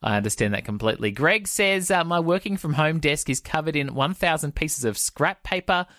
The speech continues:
craft, and drawings from the kids trying to learn from home." Whose desk is it, Greg?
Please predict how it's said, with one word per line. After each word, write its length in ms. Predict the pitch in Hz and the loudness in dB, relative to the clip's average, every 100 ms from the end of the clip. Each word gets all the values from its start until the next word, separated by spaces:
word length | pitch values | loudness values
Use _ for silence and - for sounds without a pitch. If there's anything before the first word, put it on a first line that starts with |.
| _ - | _ -14
craft, 580 | - 165 165 170 - - | 0 2 4 0 -2 -4
and 160 | 135 117 | -4 0
drawings 520 | 127 135 147 147 151 | 2 4 2 0 -2
from 200 | 151 127 | -2 -2
the 60 | |
kids 440 | 117 - 165 165 - | -4 0 0 2 0
trying 300 | - 143 139 | 0 0 0
to 80 | 113 | -2
learn 520 | 113 120 120 123 131 - - _ | 2 2 4 0 -2 -10 -20 _
from 500 | - 123 117 110 110 | 0 2 4 2 -2
home." 720 | - 117 117 117 107 98 90 _ _ _ _ _ | 0 2 4 4 2 -2 -6 _ _ _ _ _
Whose 240 | - 247 262 | 0 2 2
desk 300 | 294 285 - | 2 2 -2
is 100 | 269 | -2
it, 140 | 220 | -2
Greg? 460 | 247 254 262 247 | 2 4 2 0